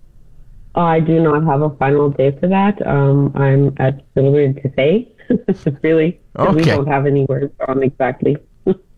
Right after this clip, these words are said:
Speaker 2: Uh, with covid already being locked down, and then, like you said, that when the floods took place, damaged the building, and, you know, that made it difficult as well. I know a lot of people for so many things are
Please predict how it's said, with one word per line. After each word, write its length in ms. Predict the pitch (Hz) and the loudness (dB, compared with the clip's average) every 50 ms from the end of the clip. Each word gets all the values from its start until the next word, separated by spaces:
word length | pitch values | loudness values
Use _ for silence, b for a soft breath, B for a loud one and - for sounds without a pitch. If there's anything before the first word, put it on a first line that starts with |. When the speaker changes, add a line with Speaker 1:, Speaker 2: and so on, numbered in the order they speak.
| - - - - _ - | -20 -20 -20 -20 _ -4
Speaker 2:
Uh, 300 | - 107 110 107 104 104 101 | -2 0 0 2 2 2 2
with 180 | 101 104 - - | 0 0 -2 -2
covid 400 | - 127 151 170 147 156 151 147 | 0 0 0 2 2 0 0 2
already 240 | 147 147 143 139 | 0 0 0 0
being 220 | 131 135 135 135 131 | 0 0 0 2 2
locked 220 | 127 127 123 - | 0 0 0 0
down, 260 | - 127 120 123 123 | -2 0 0 2 2
and 100 | 117 107 | 2 2
then, 100 | 110 110 | 2 2
like 180 | 110 120 117 - | 0 0 0 0
you 60 | 110 | -2
said, 340 | 98 - - 139 135 135 107 | -2 0 0 0 0 0 0
that 140 | 113 101 104 | 0 0 2
when 120 | 101 98 | 2 2
the 60 | 95 | 0
floods 400 | 90 - - - 139 143 135 - | 0 -2 -2 0 0 0 0 -2
took 220 | - - 131 - - | -2 -2 -2 -2 -2
place, 360 | - 135 123 123 123 117 - | -2 0 2 2 2 0 0
damaged 340 | - 123 117 117 117 110 - | -2 -2 0 0 0 0 -2
the 80 | 120 | -2
building, 560 | 101 - 113 110 107 95 107 107 107 104 104 - | 0 2 2 2 2 2 0 0 0 0 0 0
and, 420 | - 98 104 101 98 98 101 95 92 | 0 0 0 2 2 2 0 0 0
you 60 | 98 | 0
know, 120 | 95 95 | 0 2
that 200 | 95 104 117 - | 0 0 -2 0
made 140 | - 120 113 | 0 0 0
it 100 | 110 101 - | 0 0 -2
difficult 500 | 113 107 - 110 95 107 104 101 - 98 | -2 -2 -2 -2 0 0 0 0 0 -2
as 120 | 92 85 | -4 -2
well. 280 | 90 113 110 104 101 98 | 0 0 0 2 2 2
I 120 | 98 101 | 2 2
know 160 | 101 101 98 95 | 2 0 0 0
a 120 | 95 95 | 0 0
lot 160 | 101 104 104 | 0 0 0
of 60 | 101 - | 0 0
people 220 | 113 110 - 98 | -2 -2 -2 -4
for 260 | 90 - - 98 92 | -4 -2 0 0 0
so 260 | 92 - - - 135 131 | 0 -2 -2 0 0 2
many 220 | 131 120 113 104 | 2 0 0 -2
things 400 | - - 123 117 107 101 95 92 | -2 -2 -2 0 0 0 0 0
are 120 | 95 90 | -2 -2